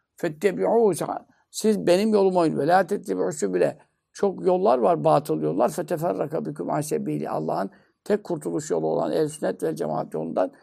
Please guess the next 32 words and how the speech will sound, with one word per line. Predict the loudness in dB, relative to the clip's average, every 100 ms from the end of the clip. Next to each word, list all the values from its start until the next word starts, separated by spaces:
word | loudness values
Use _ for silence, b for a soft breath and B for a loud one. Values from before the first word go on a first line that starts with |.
| b _
o | 4
yollar | 4 6 2
sizi | 0 0 2
ayırır. | 2 2 -2 -6 _ _
Saparsınız, | -6 0 2 2 -2 -6 -8 _ _ _
yana | -2 0 2
bele, | 2 2 0 -4 _ _ _ _ _
e, | -8 -8
gidersiniz | -4 -2 -2 -2 -4
cehenneme. | 0 0 2 0 -4 _ _ _ _ _
Onun | 0 2 2
için | 2 2 2 -6 _
benim | -2 2 4 4
yolum | 2 2 0
müstakimdir. | -4 -8 -10 -10 -14 -16 -20 _
İşte | _ -8
bir | -6
çizgi | -6 -6 -6 -6
çizdi | -6 -4 -2
ya |
sallallahu | 0 -2 -2 -2 -2 -2
teala | -4
aleyhi | -4
ve | -6
sellem. | -8 -10 -12 B B B _
E, | -4 0 0
kumun | 0 -2 0
üzerinde | 2 2 2 0 -2
zaten | -2 -4 -4 -6
o | -4 -4 -6 -8 -12 -8
bulunduğu | -4 -2 0 -2 -2
toprak | -4 -2 -4 -4